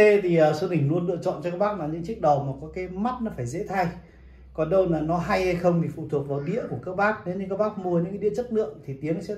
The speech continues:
tốt. Còn quan trọng nhất là các bác mua những cái đầu đắt tiền nhưng mà mắt nó mà độc thì khi hỏng thì sẽ không có mà thay. Còn với những chiếc đầu cỏ mà Xuân Đỉnh thường bán cho các bác thì nó là mắt thông dụng, hỏng thì lại có mắt để thay thì chơi nó mới được bền.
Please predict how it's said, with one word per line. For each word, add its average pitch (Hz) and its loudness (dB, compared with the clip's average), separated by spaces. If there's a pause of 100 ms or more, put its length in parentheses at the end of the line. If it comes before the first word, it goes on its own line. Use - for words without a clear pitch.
tốt. 254 0 (520)
Còn 165 0
quan 185 6
trọng 175 -2
nhất 233 0
là 185 0
các 185 2
bác 208 2
mua 196 0
những 185 -2
cái 208 -4
đầu 156 2
đắt 214 0
tiền 160 4
nhưng 170 2
mà 143 0
mắt 202 0 (100)
nó 180 -6
mà 180 -4
độc 165 2
thì 147 -8
khi 170 0
hỏng 120 -4
thì 131 -8
sẽ 170 -10
không 165 -8
có 151 -4
mà 165 -2
thay. 165 0 (640)
Còn 147 -2
với 165 4
những 220 0
chiếc 226 -6
đầu 143 4
cỏ 113 0
mà 143 -6
Xuân 165 -4
Đỉnh 127 -4
thường 147 -4
bán 151 -2
cho 185 -8
các 180 -6
bác 185 0
thì 165 -6
nó 165 -4
là 160 -4
mắt 175 -4
thông 160 -2
dụng, 180 -4 (160)
hỏng 117 -6
thì 135 -6
lại 143 -6 (100)
có 143 -4
mắt 180 -6
để 123 -6
thay 147 -2 (500)
thì 143 -10
chơi 165 6
nó 156 0
mới 175 0
được 160 -2
bền. 147 0